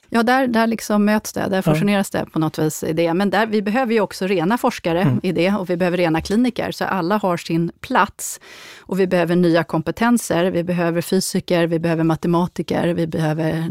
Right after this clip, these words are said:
Speaker 1: data wranglers, vi behöver liksom kloka människor kort och gott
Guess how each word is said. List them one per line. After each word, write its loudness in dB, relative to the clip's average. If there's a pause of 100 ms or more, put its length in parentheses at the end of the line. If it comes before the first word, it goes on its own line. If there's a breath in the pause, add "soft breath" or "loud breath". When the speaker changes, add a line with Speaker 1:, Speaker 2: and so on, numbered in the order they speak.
Speaker 1:
data -2
wranglers, -4
vi -2
behöver -2
liksom -2 (260)
kloka 2
människor 0
kort -8
och -4
gott -6